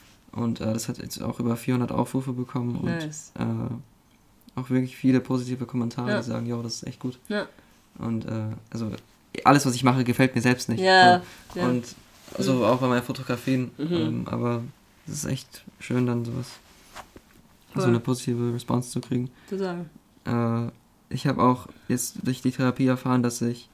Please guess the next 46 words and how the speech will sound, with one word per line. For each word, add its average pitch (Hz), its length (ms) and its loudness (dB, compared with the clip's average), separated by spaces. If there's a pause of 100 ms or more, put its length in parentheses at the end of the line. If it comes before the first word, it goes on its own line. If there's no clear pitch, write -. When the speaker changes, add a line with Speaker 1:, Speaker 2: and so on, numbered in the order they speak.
(300)
Speaker 1:
also - 140 -2
ich 127 40 2
hab 123 80 2
jetzt 117 100 -2
so 117 80 2
einen 110 160 0
Fragebogen 123 520 2
mitbekommen 120 420 0
bezüglich 120 380 -4 (200)
O 127 120 4
C 127 160 0
D, 131 260 0
also 127 200 -6
Speaker 2:
Mhm. 165 40 -4
Speaker 1:
so 175 80 2
eine, - 200 0 (180)
weißt 131 200 -4
du, 135 40 -4
was 135 120 -8
O 139 80 -4
C 135 80 -8
D 165 80 0
Speaker 2:
Ja. 151 60 2
Speaker 1:
ist? - 100 -6 (460)
Und, 123 300 0
ähm, 120 420 0 (1700)
ja, 120 240 8
und 123 280 0 (460)
weil, 123 380 6 (100)
also 123 140 4
ich 127 160 2
wasch 135 220 4
mir 127 320 4 (1000)
super 131 460 2
oft - 200 -2
die 123 80 -2
Hände 123 260 -2
Speaker 2:
Mhm. 143 360 -4 (360)
Speaker 1:
und, 117 400 -2 (400)
ähm, 113 300 -4
ich - 120 -8
glaub 120 140 2
auch, 120 140 0
dass 120 180 -4
das 117 200 -6
dann, 113 300 -4